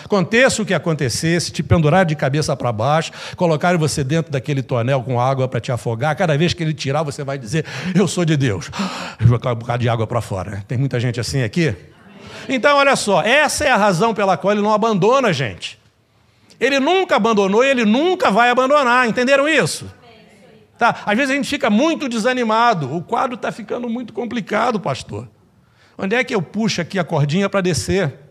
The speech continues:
No mundo, né? Tem até uma canção que fala nisso, né? Onde é que,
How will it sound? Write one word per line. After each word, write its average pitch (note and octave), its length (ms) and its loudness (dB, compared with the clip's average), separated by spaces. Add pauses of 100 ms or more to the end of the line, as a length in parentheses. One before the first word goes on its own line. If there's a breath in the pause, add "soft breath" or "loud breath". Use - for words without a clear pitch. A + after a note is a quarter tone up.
(540)
No F#3 140 -8
mundo, F3+ 400 2
né? C#3+ 140 0
Tem F3 120 -6
até F#3+ 160 -2
uma G#3 140 0
canção D3 400 -2
que - 80 -14
fala C3 240 0
nisso, C3 260 -2
né? C3+ 200 -2
Onde B2+ 180 -4
é C#3 40 -4
que, B2 260 -8